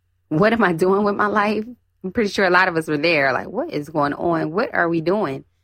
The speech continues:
Accept yourself. So if you can't talk kindly to yourself, figure out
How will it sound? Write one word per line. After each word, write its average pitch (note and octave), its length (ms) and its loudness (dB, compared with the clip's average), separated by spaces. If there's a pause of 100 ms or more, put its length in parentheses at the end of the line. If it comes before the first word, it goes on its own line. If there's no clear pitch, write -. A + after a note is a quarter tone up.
(200)
Accept A3 680 -2
yourself. F3 920 -4 (1200)
So - 120 0
if F#3+ 100 2
you F#3+ 80 0
can't B3 300 -2
talk - 300 -2
kindly F#3+ 420 -2
to G3+ 140 -12
yourself, G3+ 480 -4 (120)
figure G#3+ 260 -4
out F#3+ 340 0